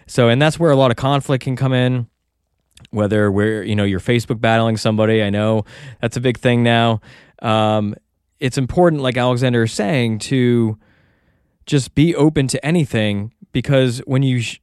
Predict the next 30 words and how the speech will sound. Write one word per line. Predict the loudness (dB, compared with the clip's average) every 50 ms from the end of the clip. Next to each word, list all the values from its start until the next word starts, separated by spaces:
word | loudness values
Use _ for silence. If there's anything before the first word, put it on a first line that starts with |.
| _ -10
when | -4 -2 -2 0
you | 0 0 -2 -2
choose | -4 -8 -6 -2 0 0 0 0
a | -2 -6
side, | -4 -4 -2 0 0 0 0 0 -2 -4 -6 -12
you're | -12 -8 -4 -2 -2 0 0
then | 0 0 0 0 0 -2 -4
shutting | -6 -8 -4 -2 0 0 0 0 0
down | 0 0 0 0 0 0 0 -2 -2 -2
or | -4 -4 -6
shutting | -4 -4 -4 -2 -2 -2
off | -2 -2 -2 -2 -4 -6
any | -6 -4 -4 -4
information | -4 -6 -6 -6 -4 -2 -2 -2 -2 -4 -6 -6 -6 -6 -8 -10 _ -16
that | -8 -6 -6 -6 -6 -8
could | -8 -6 -4 -4 -4 -4 -6 -8 -8
make | -6 -4 -4 -4 -6
you | -8 -8
see | -6 -4 -2 0 0 0 0 -2 -4 -6 _ _ _ _ _ _ _
or, | -8 -6 -4 -4 -4 -4 -6 -8 -10 _ _ -12
or | -10 -10 -8 -6
help | -4 -4 -4 -4 -4
you | -6 -6
gain | -4 -2 -2 0 0 0 -2 -2
more | -2 -2 -2 -2
knowledge | -2 -2 -2 -2 -2 -4 -6
that | -8 -8 -8
would | -8 -10 -8
open | -8 -6 -6 -4 -4
up | -6 -6